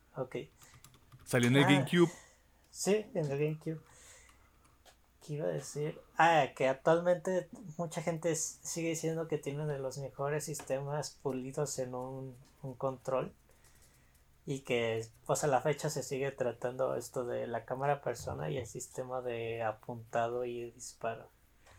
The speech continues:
Speaker 1: Y sí, el juego se ve muy vergas. Y ya lo quiero jugar porque se ve que va a salir el gigante, el monstruo del lago.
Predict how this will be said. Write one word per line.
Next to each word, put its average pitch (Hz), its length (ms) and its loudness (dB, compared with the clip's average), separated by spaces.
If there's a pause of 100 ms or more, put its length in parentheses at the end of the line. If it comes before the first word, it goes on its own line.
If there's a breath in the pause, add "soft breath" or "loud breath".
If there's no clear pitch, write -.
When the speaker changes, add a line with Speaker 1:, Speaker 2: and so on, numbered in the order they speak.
(1400 soft breath)
Speaker 1:
Y 185 60 -12
sí, 233 80 2
el 359 240 2
juego 240 180 0
se 185 160 -2
ve 180 120 4
muy 190 260 -4
vergas. 254 640 -6 (1080 soft breath)
Y 143 60 -8
ya 131 120 2
lo 135 140 -2
quiero 135 180 -2
jugar 143 340 -4
porque 143 260 -4
se 143 140 0
ve 135 180 2
que 120 400 0 (840 loud breath)
va 123 80 10
a 123 40 8
salir 123 320 2
el 135 60 4
gigante, 123 1600 -2
el 110 440 -12
monstruo 127 500 0
del 110 220 -4
lago. 123 760 0